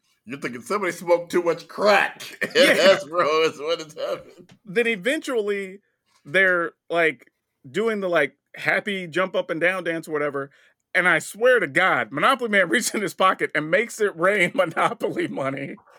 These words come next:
Speaker 2: Which, I'm like, "What is even going on?" Like, I don't even know what we're celebrating. I don't know what happened. There's no,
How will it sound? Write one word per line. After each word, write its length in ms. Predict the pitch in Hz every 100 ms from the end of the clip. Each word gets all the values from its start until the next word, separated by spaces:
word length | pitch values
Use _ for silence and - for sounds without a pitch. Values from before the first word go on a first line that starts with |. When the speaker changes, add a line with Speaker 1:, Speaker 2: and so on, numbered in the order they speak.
| _ _ - - - 320 302 294 -
Speaker 2:
Which, 260 | 247 - - - - -
I'm 120 | 262
like, 260 | 269 269 - _
"What 220 | 269 311
is 160 | 320 302
even 220 | 302 285
going 200 | 262 285
on?" 160 | 294 254
Like, 140 | 262
I 100 | 277
don't 100 | 320 302
even 120 | 285
know 80 | 277
what 100 | 269
we're 100 | 214
celebrating. 760 | - 240 277 277 294 302 294 269
I 100 | 208
don't 140 | 277 254
know 100 | 247
what 200 | 180 143
happened. 560 | 160 254 277 285 269 - _ _ -
There's 160 | 175
no, 220 | 196 240